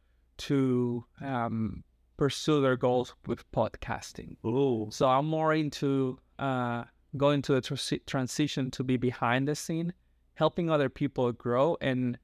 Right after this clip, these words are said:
Speaker 1: get this movement going. If I was able to do it, you can do it. And I, I'm happy to share what I've learned and how I wanna see other people growing.
Speaker 2: Yeah.
Speaker 1: So that's,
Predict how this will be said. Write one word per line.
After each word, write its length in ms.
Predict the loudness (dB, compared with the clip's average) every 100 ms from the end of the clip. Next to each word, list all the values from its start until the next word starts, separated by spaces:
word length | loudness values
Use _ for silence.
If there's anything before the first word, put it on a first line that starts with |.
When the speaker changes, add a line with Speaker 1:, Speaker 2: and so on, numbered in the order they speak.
| _ _ _ 0
Speaker 1:
get 240 | 4 6 4
this 240 | 0 0
movement 640 | 0 2 2 0 -2 -2 -2
going. 440 | -4 -4 -8 -12 -2
If 80 |
I 120 | 2 4
was 200 | 2 0
able 220 | -2 -2
to 160 | -4
do 200 | -2 0
it, 160 | 0 -2 _ _ -2
you 180 | 0 2
can 280 | 0 -2
do 180 | 0 2
it. 160 | 2 -2
And 400 | -4 -2 0 -2 0
I, 520 | 2 4 2 0 -4 _ _ -2
I'm 180 | -2 0
happy 360 | 0 0 -2
to 180 | -4 -6
share 540 | -4 2 2 4 2
what 260 | 0 2 2
I've 200 | 0 -4
learned 420 | -2 0 0 -2 -10 _ _ _ _ -4
and 540 | 0 0 0 0 -2 -6 _ _ _ _ _ _ _
how 340 | 0 2 2 2
I 160 | 4 4
wanna 260 | 4 0
see 160 | 0 0
other 180 | 2 2
people 300 | -2 -4 -8
growing. 520 | -4 -2 0 -2 -6 -6
Speaker 2:
Yeah. 160 | -6 -6
Speaker 1:
So 380 | 0 2 4 4
that's, 540 | 2 2 -4 -16